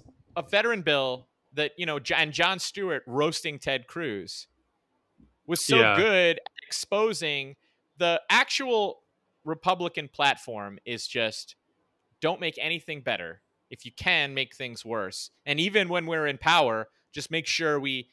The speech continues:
Speaker 1: insulate and protect the people that are actually matter and let everybody else just,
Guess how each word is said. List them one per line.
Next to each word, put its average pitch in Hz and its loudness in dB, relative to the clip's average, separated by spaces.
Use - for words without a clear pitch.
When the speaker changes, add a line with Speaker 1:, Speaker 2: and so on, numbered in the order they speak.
Speaker 1:
insulate 160 0
and 135 -10
protect 143 -2
the 131 -12
people 143 -6
that 123 -4
are 120 -2
actually 139 -2
matter 117 0
and 143 0
let 151 4
everybody 139 2
else 127 0
just, - -10